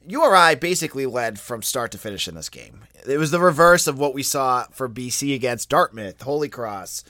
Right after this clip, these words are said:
and, and Fairfield. You know, U R I jumped out to a little lead. B C kept battling back,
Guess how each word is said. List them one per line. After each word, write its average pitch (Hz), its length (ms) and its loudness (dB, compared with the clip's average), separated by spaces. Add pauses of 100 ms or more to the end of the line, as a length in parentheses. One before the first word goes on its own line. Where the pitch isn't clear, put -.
(280)
and, 120 400 -10
and 135 200 -8
Fairfield. 123 600 -6 (360)
You 147 140 -8
know, 139 200 2
U 143 200 2
R 190 140 6
I 190 160 8
jumped 160 280 -2
out 170 180 0
to 165 120 -2
a 151 40 4
little 147 260 0
lead. 190 320 -2 (280)
B 185 140 -4
C 185 200 -2
kept 147 220 -10
battling 156 400 0
back, 170 360 -2